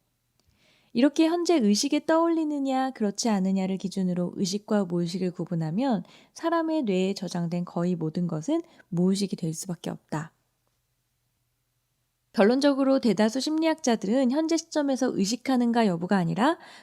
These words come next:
의식화하기 쉬운가 어려운가 하는 의식화의 용이성을 의식과 무의식에 구분하는 기준으로 삼아야 한다고 주장한다.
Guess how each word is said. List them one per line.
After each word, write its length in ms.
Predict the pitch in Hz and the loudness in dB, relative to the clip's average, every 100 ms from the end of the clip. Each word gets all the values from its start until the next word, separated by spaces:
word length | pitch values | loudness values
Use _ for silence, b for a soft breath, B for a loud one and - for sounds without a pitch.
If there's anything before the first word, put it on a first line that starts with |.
| - | -2
의식화하기 760 | 214 226 339 339 320 302 285 269 | 2 4 4 2 2 2 0 -2
쉬운가 680 | - 330 311 247 214 214 | -2 -2 0 2 4 2
어려운가 500 | 214 175 190 196 190 | 2 0 2 2 0
하는 380 | 185 185 202 339 B B - | -2 0 0 0 B B 2
의식화의 640 | 220 226 311 - 269 254 | 4 4 2 2 4 4
용이성을 680 | 196 175 190 - 170 233 - | 4 4 2 0 0 2 0
의식과 520 | - 208 226 - 240 226 | 2 2 2 -2 0 2
무의식에 520 | 185 185 185 - 202 | 2 2 0 0 0
구분하는 1000 | - 175 185 190 202 - 196 190 311 370 b b | 0 -4 0 2 2 0 0 2 0 -2 b b
기준으로 460 | - 202 226 214 202 | -4 0 4 4 4
삼아야 400 | 208 285 285 262 | 0 0 0 0
한다고 320 | 214 185 165 | 0 -2 -4
주장한다. 680 | 165 160 175 160 165 160 165 | -6 -6 -6 -4 -6 -8 -12